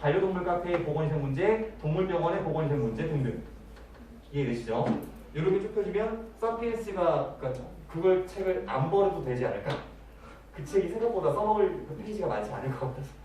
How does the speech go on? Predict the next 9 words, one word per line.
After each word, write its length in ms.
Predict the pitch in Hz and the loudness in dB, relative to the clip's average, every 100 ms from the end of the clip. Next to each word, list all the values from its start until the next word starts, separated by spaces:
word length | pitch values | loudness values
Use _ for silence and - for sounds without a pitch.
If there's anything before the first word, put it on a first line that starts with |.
| - - - | -18 -16 0
생각보다요. 560 | 220 - 143 - - - 147 | 2 4 2 0 -4 -8 -2
왜냐면 280 | 147 131 - - - - | 0 0 -4 -14 -16 2
과학기술과 580 | 143 190 208 202 190 175 | 6 8 6 4 2 2
자본주의의 800 | - 127 160 143 143 139 123 - | 2 0 0 -2 -2 0 -2 -4
어떤 340 | 107 131 127 117 | -8 -6 -6 -6
그 80 | |
사례일 260 | 214 220 220 | 2 4 4
수도 140 | - | 0
있어. 340 | - - - | -10 -10 -10